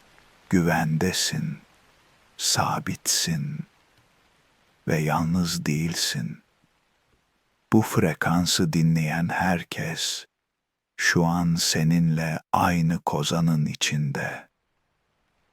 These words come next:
Derin bir nefes al ve kendini o manyetik boşluğa bırak. Uyu, eski dünyanın son şahidi.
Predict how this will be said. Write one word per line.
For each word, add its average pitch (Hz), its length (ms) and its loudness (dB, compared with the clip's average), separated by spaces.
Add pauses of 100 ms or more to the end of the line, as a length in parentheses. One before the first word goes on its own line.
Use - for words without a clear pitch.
(380)
Derin 82 640 2
bir 80 280 -2
nefes - 520 -2
al 110 320 -6 (1300)
ve 80 280 2
kendini 76 640 -2
o 78 180 0
manyetik 76 880 -2
boşluğa - 720 -2
bırak. - 680 -6 (760)
Uyu, 82 680 0 (1200)
eski - 560 4
dünyanın 80 720 2
son 80 460 4
şahidi. 80 1040 0